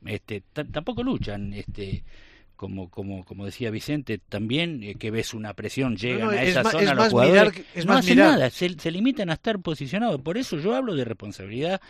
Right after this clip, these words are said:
Speaker 1: del, del, del míster, más allá que los jugadores, eh, no, no entiendan o algo, pero si los jugadores no entiendan, y no, no entienden, y el entrenador soy yo, me tengo que preocupar yo, porque te-, o por poner los jugadores, por ahí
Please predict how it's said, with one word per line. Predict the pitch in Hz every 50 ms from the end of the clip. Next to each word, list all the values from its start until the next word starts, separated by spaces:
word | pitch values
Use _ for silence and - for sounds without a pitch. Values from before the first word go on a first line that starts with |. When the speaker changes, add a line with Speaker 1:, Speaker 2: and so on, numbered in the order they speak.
| - - - - - - _ _ _
Speaker 1:
del, | - 101 104 120 123 117 113 120 113 101 - - - - 98
del, | 110 117 120 113 107 107 107 104 98 98
del | 107 110 110 110 110 107
míster, | 117 - 139 - - - 120
más | 110 123 113 -
allá | 120 104 123
que | 107 107 104
los | 101 101 95
jugadores, | - - 101 101 110 123 135 123 113 101 - - - - _ _ _ - - - - - - - - - 98
eh, | 98 98 92 92 90 90 90 90 92 87 82 82 90
no, | 107 117 127 131 131 123 117 - -
no | 120 120 120 127 135 135
entiendan | 120 120 113 - 151 196 220 208 139 117 139
o | 196
algo, | 240 240 139
pero | 87 98 92
si | 85 - -
los | 92 98 95
jugadores | - 95 98 107 117 147 165 151 139 120 98
no | 120 120 131
entiendan, | 139 123 113 139 131 117 101 95 90 87 90 87 - - -
y | - 113 107
no, | 113 135 156
no | 131 139
entienden, | 127 117 107 90 92 98
y | 107 104 107 104
el | 101 101 104
entrenador | 104 101 95 101 101 107 117 139 165 175 151 120
soy | - - 120 117 110
yo, | 101 117 165 208 202
me | 123 95 78 78 80 -
tengo | - 107 113 107 90
que | 90 101
preocupar | 90 - - 95 90 85 85 98 92 - 127 123 98
yo, | 87 101 123
porque | 117 101 90 85 87 101
te-, | 123 -
o | - 110 104
por | - - 101 92 87
poner | - 90 92 104 117 117
los | 107 92
jugadores, | - 101 131 202 240 202
por | - - 92 107
ahí | 110 101